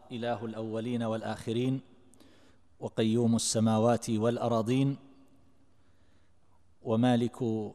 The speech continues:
يوم الدين، الذي لا فوز إلا في طاعته، ولا عز إلا في التذلل لعظمته، ولا غنى إلا في الافتقار إلى رحمته،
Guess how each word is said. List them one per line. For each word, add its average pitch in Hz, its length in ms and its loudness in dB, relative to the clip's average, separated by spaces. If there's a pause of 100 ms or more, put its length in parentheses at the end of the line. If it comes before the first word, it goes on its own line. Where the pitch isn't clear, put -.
يوم 131 280 2
الدين، 117 480 0 (320)
الذي 117 340 -4
لا 113 120 -2
فوز 117 320 -6
إلا 113 320 -10
في 107 160 -14
طاعته، 127 500 -4 (760)
ولا 117 220 2
عز 110 280 -2
إلا 110 300 -2
في - 100 -8
التذلل 113 760 0
لعظمته، 120 680 2 (1000)
ولا 113 260 -2
غنى 117 380 -2
إلا 110 360 -4
في - 140 -8
الافتقار 110 640 0
إلى 117 340 0
رحمته، 98 420 -4